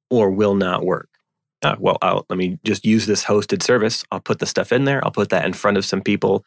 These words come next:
who I think want this, who have demonstrated an interest in this thing, and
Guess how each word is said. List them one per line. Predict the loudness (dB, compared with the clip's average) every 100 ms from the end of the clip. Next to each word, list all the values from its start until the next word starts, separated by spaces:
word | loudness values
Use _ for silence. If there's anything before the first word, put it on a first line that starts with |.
| _ _ _
who | 0 0 0
I | -2
think | 0 0 0 -2 -4
want | 0 0 0
this, | -2 -2
who | -4
have | 0
demonstrated | 0 0 0 2 2 0
an | 0
interest | 0 0 -2 -2
in | 0
this | 0
thing, | 0 0 0 -6 _ -20 -20 _ _
and | -4 -2 -4 -6